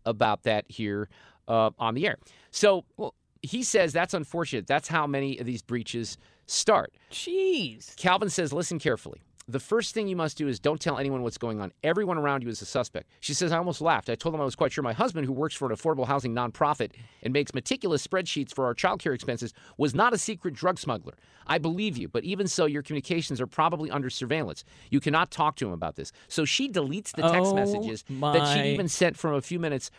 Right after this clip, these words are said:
Speaker 1: earlier. So she says, "I felt suspended between two worlds, the one I knew and the one this man was describing.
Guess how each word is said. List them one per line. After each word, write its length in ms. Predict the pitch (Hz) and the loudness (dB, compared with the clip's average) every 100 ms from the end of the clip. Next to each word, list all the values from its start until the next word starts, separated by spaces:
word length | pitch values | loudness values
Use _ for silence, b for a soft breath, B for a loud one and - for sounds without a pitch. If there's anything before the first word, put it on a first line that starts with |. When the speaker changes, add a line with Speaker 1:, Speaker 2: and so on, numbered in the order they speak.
| B - | B 2
Speaker 1:
earlier. 420 | 196 151 76 - - b b b | 4 4 -2 -10 -20 b b b
So 400 | - 190 175 160 - - | 4 6 6 2 -8 -12
she 160 | 135 185 | -8 0
says, 200 | 202 175 | 2 4
"I 120 | 165 | 2
felt 360 | - - 185 | 0 0 0
suspended 440 | - 165 - 196 185 | 0 -6 -4 -4 -4
between 300 | 151 175 151 | -6 -6 -6
two 140 | - 202 | -6 -4
worlds, 300 | 175 151 131 | -2 -2 -2
the 60 | |
one 180 | 135 170 | -2 0
I 80 | 165 | 0
knew 280 | 147 147 147 | 0 0 -2
and 280 | 143 139 131 | -2 -2 -2
the 80 | 127 | -4
one 180 | 139 147 | -4 -2
this 140 | 131 | -2
man 180 | 135 131 | -2 -2
was 120 | 120 | -4
describing. 560 | - 110 - 180 131 82 | -6 -6 2 2 2 -6